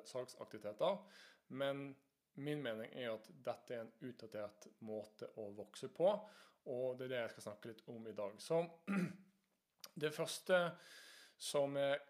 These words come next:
argumentet for at du bør investere i markedsføring kontra enda en selger, er jo at du, vi har en stor endring i kjøpsatferd. Og det krever økte investeringer i markedsføring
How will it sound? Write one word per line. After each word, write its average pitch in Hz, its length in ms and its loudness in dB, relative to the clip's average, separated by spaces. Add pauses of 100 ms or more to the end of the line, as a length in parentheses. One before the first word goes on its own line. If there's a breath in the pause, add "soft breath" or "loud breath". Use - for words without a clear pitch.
(120)
argumentet 147 720 -2
for 120 300 -2
at 117 80 -10
du 117 100 -8
bør 120 160 -6
investere 117 480 -4 (140)
i 120 80 -4 (160)
markedsføring 113 920 -6
kontra 120 380 -6 (160)
enda 113 240 -6
en - 80 -12
selger, 139 400 2
er 139 80 0
jo 127 80 0 (100)
at - 220 -4
du, - 20 -10 (160)
vi 120 160 -10
har 127 240 0 (140)
en 110 180 -6
stor - 480 -10
endring 107 400 -10
i 104 80 -8
kjøpsatferd. - 560 -8 (560 loud breath)
Og 123 80 -8
det 135 380 2
krever 120 580 -2 (380)
økte - 320 -8
investeringer 107 840 -4 (160)
i 110 300 -8 (180)
markedsføring 123 640 0